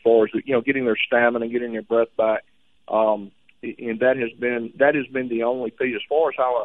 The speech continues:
feel, I feel fine. I feel, I feel healthy. I feel good. Um, it is just, I still get a little winded when I'm with physical activity,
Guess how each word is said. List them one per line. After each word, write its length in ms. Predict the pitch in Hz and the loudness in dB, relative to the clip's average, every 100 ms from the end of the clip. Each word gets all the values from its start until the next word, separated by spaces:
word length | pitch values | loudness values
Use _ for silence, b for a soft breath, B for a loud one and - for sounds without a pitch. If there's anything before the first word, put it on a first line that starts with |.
| - | -4
feel, 300 | 113 127 160 | -4 0 0
I 60 | 208 - | -2 -2
feel 200 | 120 139 - | -2 -2 -2
fine. 280 | 110 127 147 | -2 -2 -2
I 60 | 104 | -6
feel, 220 | 117 113 - 107 | -2 -2 -2 -6
I 60 | 110 - | -4 0
feel 180 | 127 104 | 0 4
healthy. 400 | 117 131 - 151 _ _ _ - | 4 4 0 -10 _ _ _ -14
I 80 | 110 | -10
feel 260 | - 127 110 | 2 2 2
good. 520 | 113 123 135 139 - | 2 4 4 0 -8
Um, 300 | 110 107 107 | -4 -2 -2
it 120 | 113 | -2
is 100 | 117 | -4
just, 260 | 110 117 113 | -2 -4 -2
I 80 | 104 - | -6 -2
still 180 | 135 139 | 2 2
get 180 | 135 143 | 2 2
a 40 | |
little 220 | 135 110 | 2 2
winded 360 | 117 131 139 147 | -2 -4 -4 -6
when 140 | 117 117 | -2 0
I'm 220 | 110 110 _ _ _ _ | -2 -4 _ _ _ _
with 160 | 117 - | -10 2
physical 400 | 131 123 120 117 | 2 4 2 0
activity, 540 | - - 123 127 131 | 0 0 0 -2 -8